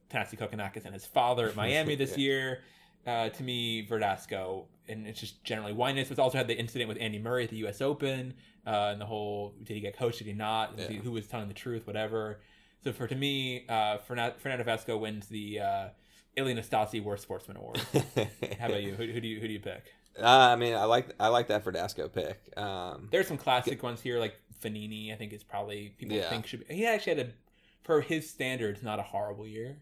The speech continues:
Speaker 2: Yeah, I mean, like, people like Fognini and Tomic are, they kinda get, like, lifetime achievement awards.
Speaker 1: Yeah.
Speaker 2: Whereas Verdasco had some clear, like, specific incidents.
Speaker 1: Sock is bad.
Speaker 2: Sock is bad.
Speaker 1: Sock is bad at
Speaker 2: Yeah.
Speaker 1: this. Sock is very
Speaker 2: But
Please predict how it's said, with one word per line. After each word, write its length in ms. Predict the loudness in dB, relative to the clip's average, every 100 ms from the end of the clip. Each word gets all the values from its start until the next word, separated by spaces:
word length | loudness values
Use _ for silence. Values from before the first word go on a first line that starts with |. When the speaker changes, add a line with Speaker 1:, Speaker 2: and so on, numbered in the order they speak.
| 8
Speaker 2:
Yeah, 240 | 12 12
I 60 | 10
mean, 120 | 8
like, 120 | 8
people 220 | 8 10
like 180 | 10 10
Fognini 460 | 6 4 4 0 -2
and 100 | -4
Tomic 400 | -4 -4 -4 -4
are, 140 | -6 -6
they 180 | -6 -4
kinda 240 | -2 -4 -4
get, 180 | -8
like, 160 | -8 -8
lifetime 420 | -8 -8 -8 -10
achievement 360 | -6 -6 -6 -8
awards. 380 | -6 -6 -2 -2
Speaker 1:
Yeah. 120 | 0
Speaker 2:
Whereas 200 | -2 0
Verdasco 480 | 2 4 4 4 2
had 160 | 2
some 140 | -2 -8
clear, 480 | -4 -2 -2 -4 -8 -14 _
like, 260 | -6 -6 -12 _ _
specific 560 | -16 -4 0 0 -2 -6
incidents. 540 | -10 -10 -8 -10 -10
Speaker 1:
Sock 320 | 0 2 2 0
is 100 | -8
bad. 360 | -8 -8 -12 -20 _
Speaker 2:
Sock 300 | -2 0 2
is 120 | -2
bad. 200 | -4 -4 4
Speaker 1:
Sock 200 | 4 4
is 80 |
bad 180 | 2 2
at 60 | 2
Speaker 2:
Yeah. 80 | -4
Speaker 1:
this. 80 | 0
Sock 200 | 0 0
is 120 | -4
very 280 | 0 2
Speaker 2:
But 60 | 2